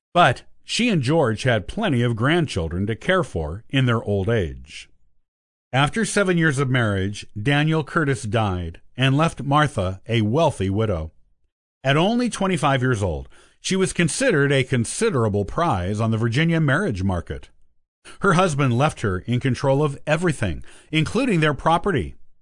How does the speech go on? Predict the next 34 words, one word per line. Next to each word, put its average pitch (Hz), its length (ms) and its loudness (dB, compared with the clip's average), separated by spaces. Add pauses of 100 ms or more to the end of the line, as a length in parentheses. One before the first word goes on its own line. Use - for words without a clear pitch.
including 139 500 2
slaves, 120 640 -4 (480)
her 156 140 6
dower 160 440 4
inheritance, 120 880 0
and 120 440 0 (100)
their 117 160 2
children. 80 480 -2 (1000)
There 160 100 4
were 175 160 2
also 180 420 2
plenty 151 320 0
of 165 140 2
investments 156 800 -2
and 143 200 2
cash 165 480 -2
for 120 140 -2
the 113 120 2
young 113 220 2
Martha. 110 440 -2 (580)
In 135 140 2
fact, 170 440 0 (400)
as 226 140 -4
a 151 60 2
widow, 135 500 0 (420)
Martha 143 480 2
expertly 165 440 -2
ran 113 480 2 (140)
five 156 520 0
distinct 143 460 -4
plantations 113 880 -2
on 117 260 0
her 107 300 -2
own. 85 380 -4